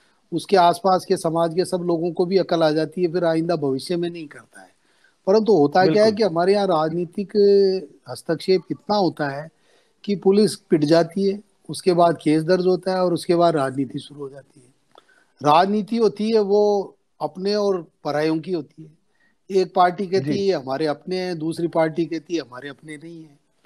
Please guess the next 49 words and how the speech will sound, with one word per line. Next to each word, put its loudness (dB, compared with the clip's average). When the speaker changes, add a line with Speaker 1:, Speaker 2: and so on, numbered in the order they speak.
Speaker 1:
तो -2
वो 6
दोनों 4
अपनी 0
अपनी -4
जैसी -8
सहूलियत 0
होती -2
है 2
उनकी, 0
उसी -4
हिसाब 2
से -2
उनकी -4
भूमिकाएं -6
हो 4
जाती 2
है। -10
और 4
उस -4
हस्तक्षेप -2
के -4
का -2
परिणाम -6
क्या -2
होता -2
है -4
कि -10
जो -4
पुलिस -6
का 2
कामकाज 0
होता -2
है 2
वो 2
कमजोर -6
हो 0
जाता -12
है, -20
पुलिस 2
Speaker 2:
जी। 2
Speaker 1:
का 6
केस 2
कमजोर 2
हो 4
जाता 0
है 4
और 0
जो 0